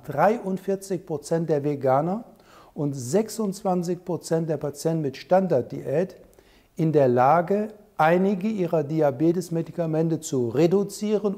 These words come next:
oder wegzulassen. Die Veganer hatten niedrigere Cholesterinwerte und eine bessere Nierenfunktion. Die vegane Ernährung war für die Patienten lau-, leichter einzuhalten,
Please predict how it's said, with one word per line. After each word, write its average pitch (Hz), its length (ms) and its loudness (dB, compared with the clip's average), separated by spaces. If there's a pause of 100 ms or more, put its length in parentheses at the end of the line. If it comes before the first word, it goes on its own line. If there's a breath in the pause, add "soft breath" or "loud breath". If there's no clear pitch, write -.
oder 170 300 6
wegzulassen. 131 720 -4 (920 soft breath)
Die 131 140 -2
Veganer 196 600 6
hatten 151 360 0
niedrigere 190 640 0
Cholesterinwerte 196 1300 -2 (460 loud breath)
und 165 80 -2
eine 151 200 2
bessere 185 480 0
Nierenfunktion. 135 1000 -2 (680 soft breath)
Die 135 180 0
vegane 185 460 6
Ernährung 160 500 2
war 151 180 4
für 165 120 -4
die 151 100 -4
Patienten 147 640 -4
lau-, 135 300 2
leichter 147 440 2
einzuhalten, 190 800 -2